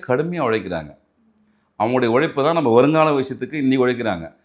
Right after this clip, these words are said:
நம்முடைய வருங்கால அடுத்த சந்ததிக்காக தான் இப்ப கடுமையா உழைக்கிறாங்க. எங்க பார்த்தாலும் உழைக்கிறாங்க.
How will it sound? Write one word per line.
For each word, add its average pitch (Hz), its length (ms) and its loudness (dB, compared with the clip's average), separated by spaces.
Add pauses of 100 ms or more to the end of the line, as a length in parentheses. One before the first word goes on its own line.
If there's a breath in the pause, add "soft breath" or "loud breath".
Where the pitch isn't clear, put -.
(120)
நம்முடைய 113 360 0
வருங்கால 151 480 4
அடுத்த 147 320 0
சந்ததிக்காக 139 500 -4
தான் 143 100 -4
இப்ப 123 140 -6
கடுமையா 147 680 0
உழைக்கிறாங்க. 101 340 -4
எங்க 110 240 -4
பார்த்தாலும் 123 360 -2
உழைக்கிறாங்க. 90 420 -8